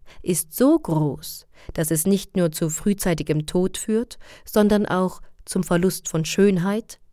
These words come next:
Ruhm, religiösen Prinzipien und der Möglichkeit, zu höheren Planeten zu gelangen. Getrieben von verschiedenen Wahnideen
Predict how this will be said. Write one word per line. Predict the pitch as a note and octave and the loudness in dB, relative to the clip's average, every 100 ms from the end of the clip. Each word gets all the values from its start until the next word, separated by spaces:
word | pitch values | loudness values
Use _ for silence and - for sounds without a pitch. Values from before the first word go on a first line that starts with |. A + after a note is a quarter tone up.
| _ | _
Ruhm, | D#3+ F#3 G3 A3+ B3+ - _ - | -2 2 2 0 -8 -16 _ -6
religiösen | E3+ F3 G3 - F3+ E3+ E3 | 2 4 4 2 0 2 0
Prinzipien | F3 D#3+ - G3+ - A#3 A#3+ C4 - - - | 0 0 -2 -4 -2 -2 -2 -4 -18 -20 -2
und | A#3 C4 | 0 4
der | B3 G#3 | 4 6
Möglichkeit, | F#3 G#3 A3 A3 - G#3+ A#3 - - | 4 4 0 -2 -2 -2 -4 -8 -10
zu | - D#3+ | 0 4
höheren | F#3+ B3+ A#3+ A3+ | 6 8 6 4
Planeten | G#3 G3 G3+ G#3 - D#3+ | 2 2 2 0 -2 -4
zu | D#3 | -2
gelangen. | D3+ D3+ C#3+ D3 D#3+ _ _ _ _ _ _ - | 0 0 -2 -6 -14 _ _ _ _ _ _ -8
Getrieben | - - A3+ C#4 D4+ F3+ | -6 0 4 6 4 2
von | D#3 F3 | 0 -2
verschiedenen | G#3+ G#3+ - D#4+ C#4+ A3+ F#3+ | 0 -2 2 2 4 4 4
Wahnideen | E3+ F#3 B3 C4 F#3 D#3 E3+ D#3+ D3+ | 2 2 2 0 -2 -2 0 0 -2